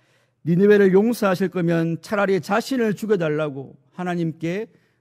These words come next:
으름장 기도를 올려놓았기 때문에 니느웨가 비록 회개를 했을지라도 혹시나 하는 마음으로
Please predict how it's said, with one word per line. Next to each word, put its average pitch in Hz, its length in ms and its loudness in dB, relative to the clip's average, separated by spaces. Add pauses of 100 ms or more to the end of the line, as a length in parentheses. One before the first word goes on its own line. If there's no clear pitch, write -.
(120)
으름장 185 580 0
기도를 190 420 0
올려놓았기 180 580 -2
때문에 135 500 -6 (960)
니느웨가 175 460 4
비록 175 480 -2
회개를 226 300 2
했을지라도 180 840 -4 (320)
혹시나 233 420 -6
하는 190 160 -4
마음으로 165 680 -4